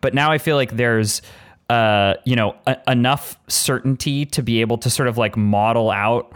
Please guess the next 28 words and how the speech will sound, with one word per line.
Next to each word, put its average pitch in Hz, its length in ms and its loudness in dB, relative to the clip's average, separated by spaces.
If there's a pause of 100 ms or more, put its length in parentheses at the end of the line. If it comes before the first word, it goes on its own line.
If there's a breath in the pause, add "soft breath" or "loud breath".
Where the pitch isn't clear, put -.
the 110 140 -4
death 110 380 -4
wave, 127 500 0
the 113 80 -2
death 104 360 -2
curve, 120 500 0
the 110 100 -2 (360)
death 113 320 -2
sloshing, 139 680 -2
whatever 123 300 0
you 113 120 2
wanna 120 160 0
fucking 113 340 -4
call 107 320 0
it. 160 220 0 (680 loud breath)
And 143 240 0 (160)
that 120 260 -2
uncertainty 120 720 0
has, 117 160 0
like, 107 200 -2
gone 107 340 0
considerably 113 640 0
down 107 500 -2
for 107 420 0
the 104 140 -2
political 107 480 -2
class, 113 540 -4
and 107 420 0